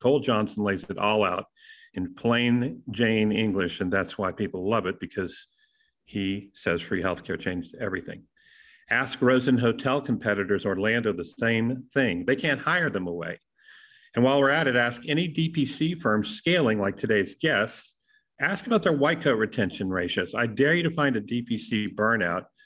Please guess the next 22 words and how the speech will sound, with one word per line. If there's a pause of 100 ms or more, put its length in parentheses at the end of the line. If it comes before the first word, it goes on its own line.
(120)
among (220)
the
white
coats
that
are
in
the
D
P
C
model.
There's
a
few
maybe, (260)
but
why
would
they
burn
out?